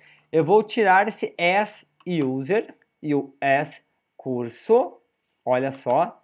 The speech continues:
E agora nós vamos usar o que, ó? Apenas o nome direto, porque não temos mais esse valor do user, tá certo? Aqui, ó, tirando todos.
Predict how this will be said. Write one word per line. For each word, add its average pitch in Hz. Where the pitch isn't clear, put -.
E 196
agora 208
nós 196
vamos 190
usar 175
o 196
que, -
ó? 175
Apenas 151
o 233
nome 175
direto, 214
porque 160
não 208
temos 262
mais 160
esse 196
valor 202
do 185
user, 208
tá -
certo? 247
Aqui, -
ó, 147
tirando 127
todos. 214